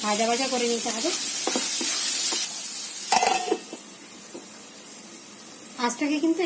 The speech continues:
একদম অল্প রাখতে হবে, খুব বেশি হিট দেওয়া যাবে না।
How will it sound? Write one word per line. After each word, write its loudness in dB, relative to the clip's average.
একদম 0
অল্প 0
রাখতে -4
হবে, -2
খুব -6
বেশি -2
হিট -2
দেওয়া 2
যাবে -2
না। 0